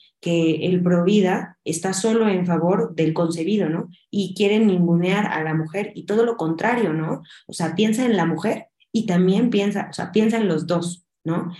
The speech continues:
Entonces, es por eso que estas asociaciones no solamente ayudan durante el embarazo, ¿no? Sino que una vez que una mujer pasa por este dolor del, del aborto y después se arrepiente y se da cuenta que, que está, estuvo mal,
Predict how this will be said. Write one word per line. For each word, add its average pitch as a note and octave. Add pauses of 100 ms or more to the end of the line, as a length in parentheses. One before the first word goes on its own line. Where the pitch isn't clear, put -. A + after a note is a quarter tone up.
(140)
Entonces, G3
es G#3+
por G#3
eso G#3+
que -
estas G#3+
asociaciones G3
no G#3
solamente G#3+
ayudan G3+
durante E3
el D#3+
embarazo, D#3+
¿no? D#3 (240)
Sino E3+
que E3+
una A3
vez G#3+
que -
una G#3+
mujer F#3 (640)
pasa G#3
por F3
este E3+
dolor F3+
del, F3+
del E3
aborto E3 (240)
y G3
después F3
se -
arrepiente G3
y -
se F#3
da E3+
cuenta F#3+
que, - (160)
que E3
está, F#3+
estuvo G3+
mal, F3